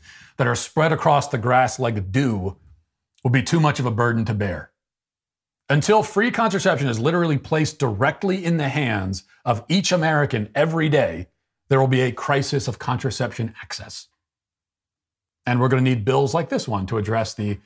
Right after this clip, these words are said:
mythical problem. But just because this is a, a messaging virtue signal bill passed in response to a non-existent threat and intended to solve a problem that doesn't exist,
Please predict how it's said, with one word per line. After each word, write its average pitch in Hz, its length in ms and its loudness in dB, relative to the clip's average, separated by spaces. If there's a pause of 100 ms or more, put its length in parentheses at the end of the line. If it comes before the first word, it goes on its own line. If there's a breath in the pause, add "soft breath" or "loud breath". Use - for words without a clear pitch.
(160 soft breath)
mythical 113 400 -4
problem. 87 400 -6 (800 soft breath)
But 131 100 4
just 226 200 2
because 233 280 4
this 143 160 0
is 135 160 2
a, 110 460 0
a 110 40 0
messaging 117 600 0
virtue 120 360 -2
signal 120 340 -2
bill 117 460 -2
passed 120 340 -2
in 120 80 -4
response 117 460 -2
to 113 100 -2
a 104 60 -2
non-existent 107 640 -4
threat 117 280 -2
and 107 120 -4
intended 107 380 -4
to 98 60 -8
solve 110 260 -4
a 107 40 -4
problem 110 300 0
that 101 100 -4
doesn't 98 220 -4
exist, 151 340 -2